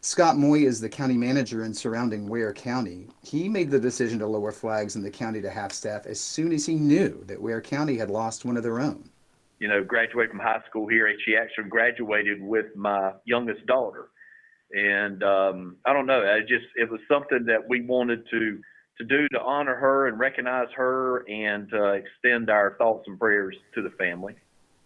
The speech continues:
Speaker 1: Yeah, Saunders was a basketball player at Ware County High School. She was still a youth soccer and basketball coach when she was home in Waycross. She was also newly an aunt,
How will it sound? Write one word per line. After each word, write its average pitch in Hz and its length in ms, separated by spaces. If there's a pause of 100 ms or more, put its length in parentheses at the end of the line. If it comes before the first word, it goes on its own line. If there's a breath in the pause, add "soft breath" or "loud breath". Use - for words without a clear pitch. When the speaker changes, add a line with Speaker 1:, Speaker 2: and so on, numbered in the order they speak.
(280)
Speaker 1:
Yeah, 131 80
Saunders 160 360
was 131 120
a 113 60
basketball 135 600
player 143 380
at 135 60
Ware 143 200
County 143 240
High 135 300
School. 147 320
She - 100
was 127 160
still 208 460
a 120 40
youth 117 280
soccer 104 480
and 107 120
basketball 123 500
coach - 520
when 110 80
she 120 140
was 107 160
home 131 180
in 127 100
Waycross. - 680 (600 loud breath)
She - 120
was 165 120
also 180 500
newly 160 380
an 165 80
aunt, - 560